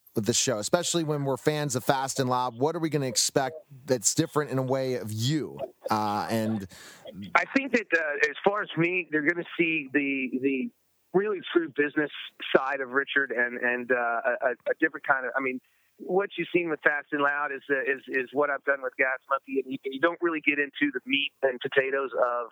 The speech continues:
Speaker 2: the business part of it. And I think you're gonna see that, uh, you know, I'm, uh, hopefully able to transfer some of the, the, the stuff I've learned along the way, uh, into, uh, um, you know, uh,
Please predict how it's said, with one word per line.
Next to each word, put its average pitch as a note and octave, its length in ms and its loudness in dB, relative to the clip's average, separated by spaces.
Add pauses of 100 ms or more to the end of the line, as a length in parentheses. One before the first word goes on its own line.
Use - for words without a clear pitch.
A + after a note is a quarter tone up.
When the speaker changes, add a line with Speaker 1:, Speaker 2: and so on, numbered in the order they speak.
Speaker 2:
the - 160 -16
business C#3 320 0
part C#3+ 200 2
of D3 100 0
it. D3 100 -4 (460)
And C3 320 2
I C3 60 0
think E3 220 0
you're C#3+ 120 -2
gonna C3+ 260 0
see C#3 180 2
that, B2+ 380 6
uh, A#2+ 300 0 (520)
you C3+ 120 2
know, A#2+ 180 2
I'm, A#2+ 280 -2
uh, G#2+ 240 0
hopefully C#3 500 0
able B2+ 160 -2
to B2 100 0
transfer C3 640 0 (100)
some C3+ 100 4
of B2+ 120 -2
the, A#2+ 240 2 (120)
the, A#2+ 380 2
the A#2+ 140 0
stuff D3 240 4
I've C3+ 200 0
learned C3 200 0
along B2 320 0
the A#2 60 -6
way, B2+ 260 2 (540)
uh, A#2+ 280 2
into, B2 720 -2
uh, A2+ 480 0
um, A2 360 0 (460)
you C3 120 2
know, A#2 160 2
uh, G#2+ 320 0